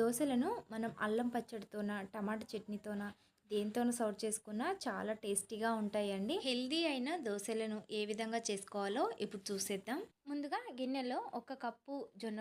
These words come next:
పిండి వేసుకొని, ఒక కప్పు నీళ్ళు వేసుకొని పిండిని అయితే బాగా కలుపుకోవాలి. ఉండలేం లేకుండా ముందుగా కలుపుకోవాలండి. పిండిని ఇలా బాగా కలుపుకున్నాక ఇప్పుడు ఇంకొక కప్పు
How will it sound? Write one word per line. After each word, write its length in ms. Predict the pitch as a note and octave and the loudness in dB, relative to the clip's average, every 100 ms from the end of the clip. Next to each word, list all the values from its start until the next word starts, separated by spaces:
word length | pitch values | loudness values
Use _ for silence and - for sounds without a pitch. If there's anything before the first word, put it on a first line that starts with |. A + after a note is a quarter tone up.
| G#3+ | -6
పిండి 200 | A#3 A#3 G3+ | -6 -4 -2
వేసుకొని, 500 | F#3+ - G3+ A3 A4 - A3 | -4 -6 -8 -6 -6 -8 -10
ఒక 160 | A#3 A#3 | -8 -2
కప్పు 260 | G#3+ - C4+ - G#3+ | -2 -2 -6 -4 -4
నీళ్ళు 200 | A3 G#3+ | -2 0
వేసుకొని 460 | G#3 - G3+ A3 E4+ A4+ - | -2 -4 -8 -4 -2 -4 -6
పిండిని 360 | G#3 G#3+ A3 G3 | -6 -4 -4 -6
అయితే 200 | F#3+ F4 G#3+ | -4 0 2
బాగా 220 | F#3+ G3+ A3 | 2 0 -2
కలుపుకోవాలి. 680 | G3 F#3+ _ G#3 G3 G3+ F#4+ - _ _ _ B3 | -4 -6 _ -8 -4 -2 -4 -6 _ _ _ 0
ఉండలేం 400 | B3+ D4+ C#4 A#3+ | 4 4 4 2
లేకుండా 400 | A3 G#3 G3+ A3 G4 F4 | -2 -4 -2 2 2 2
ముందుగా 320 | A3 G3+ A3 A3+ | 0 2 2 2
కలుపుకోవాలండి. 840 | G#3 F#3+ - G#3 G3+ F#3+ F#3 G3+ F4 B4 _ _ _ _ - | 0 -2 -4 -2 0 -2 -2 0 0 0 _ _ _ _ -2
పిండిని 360 | D4 D#4 E4 - A3+ | 2 4 4 2 2
ఇలా 140 | A#3+ G#3+ | 4 4
బాగా 220 | G#3 A3 A#3 | 4 4 4
కలుపుకున్నాక 600 | G#3+ G3 - G#3 G3 F3+ C4+ F#4+ - G#3+ | 2 0 -4 -2 -2 0 0 0 -2 -8
ఇప్పుడు 220 | A#3 A3 A#3 G3+ | -2 0 2 0
ఇంకొక 340 | G3+ B3 C4 B3 | 2 2 2 0
కప్పు 260 | A3+ A3+ | -2 -2